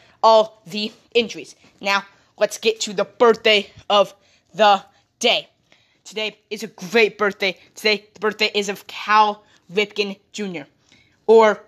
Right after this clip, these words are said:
the Iron Man. He was a great player, but he was known for one thing.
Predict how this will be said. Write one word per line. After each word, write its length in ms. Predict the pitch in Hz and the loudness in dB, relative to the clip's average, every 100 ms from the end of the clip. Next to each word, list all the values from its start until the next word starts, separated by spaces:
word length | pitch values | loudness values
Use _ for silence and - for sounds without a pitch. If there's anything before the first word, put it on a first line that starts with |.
| - | -18
the 260 | 180 226 - | -8 -8 0
Iron 380 | 247 240 226 214 | 2 4 0 0
Man. 240 | 202 151 - _ _ | -2 -4 -12 _ _
He 140 | - | -6
was 200 | 277 262 254 | 0 2 2
a 60 | 233 | -4
great 340 | 208 240 208 | 0 -2 -2
player, 240 | 202 202 185 - - | -4 -6 -8 -14 -10
but 120 | - - | -8 -6
he 120 | 226 | -6
was 160 | 220 | -8
known 240 | 208 208 208 | -2 -2 -2
for 160 | 202 | -6
one 300 | 196 202 214 | -2 0 -2
thing. 280 | 202 208 151 | -4 -6 -6